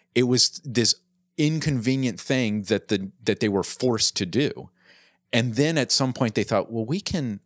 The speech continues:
we can actually sell ads for the news and still be compliant with this law." And then news became profitable,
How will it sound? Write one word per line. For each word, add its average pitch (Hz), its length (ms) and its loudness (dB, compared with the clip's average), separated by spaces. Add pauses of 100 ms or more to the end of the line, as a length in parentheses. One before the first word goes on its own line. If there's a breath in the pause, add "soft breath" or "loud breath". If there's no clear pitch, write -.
we 123 80 -8
can - 140 -6
actually 170 260 -2
sell 95 320 0
ads 165 340 0
for - 140 0
the 95 120 -2
news 87 320 -2
and 98 180 -2
still 110 180 2
be 104 140 0
compliant 98 440 -2
with 92 120 -2
this 87 220 0
law." 117 340 -2 (580 loud breath)
And 123 140 4
then 131 200 2
news 127 280 4
became 101 600 0
profitable, - 720 -4